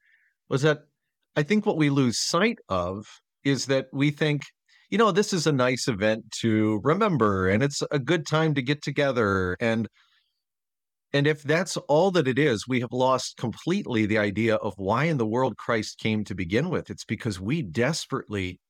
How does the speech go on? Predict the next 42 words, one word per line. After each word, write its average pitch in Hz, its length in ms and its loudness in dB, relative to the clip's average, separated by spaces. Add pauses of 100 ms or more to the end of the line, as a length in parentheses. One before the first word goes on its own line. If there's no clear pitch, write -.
(220)
need 123 240 -2
him. - 280 -16 (840)
And 127 100 0
we 131 80 2
don't 156 240 0
need 160 200 2
him 151 200 0
to 139 100 -4
be 120 140 0
a 110 60 2
once 120 320 -2
a 127 40 0
year 110 200 0
visitor. 98 500 -2 (540)
We 120 100 0
don't 135 220 0
need 127 220 2
him, 139 280 0 (340)
uh, 117 200 2
to 117 180 -4
be, 123 460 2 (260)
uh, 117 220 2
a 120 80 2
once 127 320 2
a 143 60 4
week 170 340 0
visitor 101 560 0 (240)
for 117 160 2
an 107 120 0
hour 131 280 2
on 127 140 2
Sunday 123 280 0
morning. 117 440 -2 (880)
We 123 180 2
need 190 180 0
the 156 80 2
life 131 340 -2
that 107 160 -4
Christ 127 420 -2
comes 120 340 -2
to - 80 -8
bring 92 500 -2